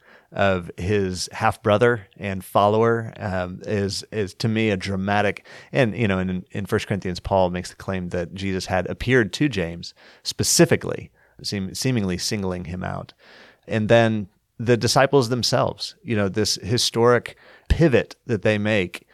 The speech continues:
from being, uh, fearful, hiding deserters of Jesus to these fearless, vocal,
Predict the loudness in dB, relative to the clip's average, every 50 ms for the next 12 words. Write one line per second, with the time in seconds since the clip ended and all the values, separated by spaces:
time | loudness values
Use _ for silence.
0 | _ _ _ _ -6 0 2 4 4 4 2 2 0 -2 -6 -8 -10 -14 _ _
1 | -8 -4 -4 -2 -2 -2 -2 -2 -2 -2 -4 -6 -8 -10 -10 -10 -10 -10 -4 2
2 | 2 2 2 4 4 4 6 6 6 4 4 0 -4 -10 -12 -4 0 0 2 2
3 | 2 2 2 0 -2 -2 -4 -6 -4 -4 -4 -2 -2 0 0 2 2 2 0 0
4 | 0 -2 -2 -4 -6 -6 -6 -4 -4 -4 -6 -6 -6 -8 -10 -8 -6 -4 -4 -4
5 | -4 -4 -6 -8 -8 -4 -2 -2 -2 0 0 2 2 2 2 2 0 -4 -4 -8
6 | _ -20 -20 -20 -20 _ _ -4 2 4 4 4 4 4 2 4 4 2 2 0
7 | -2 -6